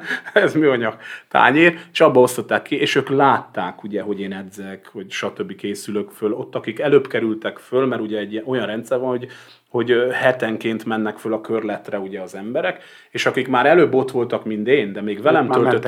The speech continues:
Speaker 2: mentek
Speaker 1: két
Speaker 2: előre.
Speaker 1: hetet,
Speaker 2: Vitték a hírt.
Speaker 1: ők már vitték a hírt, hogy én már készülök föl, meg stb. És képzeld el, hogy az történt, hogy amikor fölértem, úgy hívják ezeket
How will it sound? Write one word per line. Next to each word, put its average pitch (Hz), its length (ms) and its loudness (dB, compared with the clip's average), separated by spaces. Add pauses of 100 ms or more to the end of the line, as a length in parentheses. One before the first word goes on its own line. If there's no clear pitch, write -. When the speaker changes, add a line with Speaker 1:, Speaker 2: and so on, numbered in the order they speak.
Speaker 2:
mentek 123 120 2
Speaker 1:
két 135 140 4
Speaker 2:
előre. 107 140 0
Speaker 1:
hetet, 143 320 0
Speaker 2:
Vitték 127 320 -2
a 107 40 -6
hírt. 104 260 -8
Speaker 1:
ők 165 240 6
már 151 160 8
vitték 135 360 0
a 110 80 2
hírt, 95 320 -8
hogy 101 140 -6
én 107 100 0
már 104 160 -4
készülök 107 520 -4
föl, 156 220 0
meg 104 140 -4
stb. 190 460 -2 (540)
És - 220 -2
képzeld 135 460 4
el, 131 80 6
hogy 131 140 2
az 151 180 0
történt, 139 460 0
hogy 127 120 -4
amikor 117 320 0
fölértem, 147 880 0 (140)
úgy 170 200 0
hívják 104 440 -4
ezeket 127 180 0